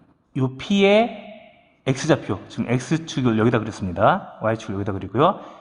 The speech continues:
P 좌표의 X좌표가 코사인 세타, 요 길이를 말하는 거죠.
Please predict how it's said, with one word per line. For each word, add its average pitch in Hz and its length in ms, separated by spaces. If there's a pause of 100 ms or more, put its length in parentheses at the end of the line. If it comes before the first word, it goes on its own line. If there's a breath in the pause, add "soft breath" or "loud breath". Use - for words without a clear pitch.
(340 loud breath)
P 208 600
좌표의 - 480
X좌표가 120 600
코사인 170 320
세타, 127 360 (340 loud breath)
요 123 140
길이를 127 340
말하는 92 340
거죠. - 280